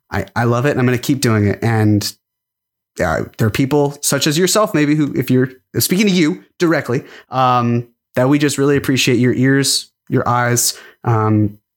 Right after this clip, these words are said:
and if you feel so kind enough, uh, your wallets. I guess I'm gonna paraphrase here, but in Coming to America,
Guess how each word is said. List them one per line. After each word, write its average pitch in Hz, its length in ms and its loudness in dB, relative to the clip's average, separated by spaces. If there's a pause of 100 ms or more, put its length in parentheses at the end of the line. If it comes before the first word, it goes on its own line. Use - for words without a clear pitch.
(300)
and 113 400 0
if 120 160 0
you 135 180 0
feel 156 220 -2
so 180 100 -2
kind 180 220 0
enough, 139 320 -2 (260)
uh, 113 180 -2
your 123 140 0
wallets. 104 560 -2
I 117 120 -2
guess - 380 -2 (300)
I'm 131 80 0
gonna 135 100 0
paraphrase 151 540 0
here, 139 460 0
but - 400 -4
in 123 80 -2
Coming 156 260 0
to 151 80 2
America, 147 560 -2